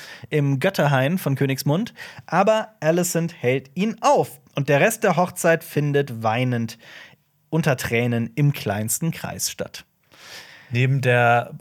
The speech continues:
Speaker 2: Blutpfütze von Geoffrey Lonmouth.
Speaker 1: Ah, absolut.
Speaker 2: <laughs>
Speaker 1: Äh, für die Statistik, das war jetzt deine Zählung, du hast einhundertfünf Kerzen gezählt.
Speaker 2: Ja.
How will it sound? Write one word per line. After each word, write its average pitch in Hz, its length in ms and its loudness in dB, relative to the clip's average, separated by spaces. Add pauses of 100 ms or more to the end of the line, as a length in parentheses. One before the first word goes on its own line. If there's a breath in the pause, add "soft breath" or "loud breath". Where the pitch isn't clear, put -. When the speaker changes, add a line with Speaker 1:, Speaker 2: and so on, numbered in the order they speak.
Speaker 2:
Blutpfütze 127 840 -4
von 117 420 -2
Geoffrey 117 500 -2
Lonmouth. 104 560 -6
Speaker 1:
Ah, 156 260 2
absolut. 165 800 2
Speaker 2:
<laughs> 151 560 -6
Speaker 1:
Äh, 151 300 4
für 226 200 -2
die 269 100 0
Statistik, 226 560 -2
das 165 220 -2
war 175 120 4
jetzt 156 280 -2
deine 180 320 2
Zählung, 143 480 0
du 170 140 2
hast 139 220 -4
einhundertfünf 151 1000 -2
Kerzen - 380 -6
gezählt. - 420 -14 (260)
Speaker 2:
Ja. 151 180 -4